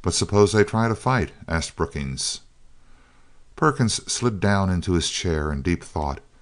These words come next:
his pale eyes under half-closed lids darting here and there, his stubby fingers worrying his watch chain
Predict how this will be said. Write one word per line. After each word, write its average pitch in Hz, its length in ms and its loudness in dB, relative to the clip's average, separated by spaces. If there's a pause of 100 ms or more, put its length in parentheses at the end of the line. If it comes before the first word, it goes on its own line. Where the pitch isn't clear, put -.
(300)
his - 200 -2
pale 135 360 2
eyes 104 440 2
under 92 260 -2
half-closed 92 840 -2
lids 82 460 -2 (340)
darting 101 440 2
here 85 240 2
and 80 180 -2
there, 65 420 -6 (440)
his 107 140 0
stubby 120 360 2
fingers 85 640 0
worrying 110 560 2
his 85 220 -4
watch 87 360 0
chain 76 420 -4